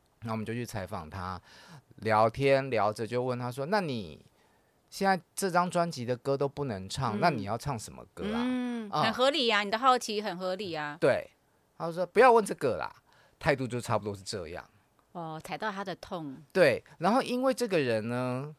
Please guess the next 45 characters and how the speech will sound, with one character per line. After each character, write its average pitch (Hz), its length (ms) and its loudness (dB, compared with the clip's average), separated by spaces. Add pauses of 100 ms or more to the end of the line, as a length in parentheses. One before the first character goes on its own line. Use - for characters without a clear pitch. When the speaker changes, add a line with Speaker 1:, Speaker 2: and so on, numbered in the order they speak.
(480)
Speaker 1:
有 175 160 4
很 151 260 2
多 151 180 6
的 98 640 2
大 147 180 4
头 104 200 -4
症 127 180 -6
的 101 100 -6
新 110 280 -6
闻 87 240 -8
在 107 360 2 (280)
报 120 160 4
纸 82 180 -18
上 104 260 -6
面。 208 240 -6
Speaker 2:
嗯， 196 60 -6
你 202 60 -6
们 220 120 2
已 220 40 0
经 240 160 0
略 247 180 6
有 185 300 0
所 175 340 -6
知 185 320 -6
了。 165 160 -4
Speaker 1:
对， 170 140 6
就 214 220 4
已 143 120 -6
经 170 160 -6
有 147 140 -2
这 147 100 -6
样 151 140 -4
子 113 120 -12
的 110 100 -4
印 147 220 -8
象 104 280 -4
了。 82 140 -10
哇， 165 280 8
亲 170 260 -6
身 165 220 -4
体 104 200 -6
验 113 220 -6
过 107 160 -4
之 92 260 -12
后 95 300 -10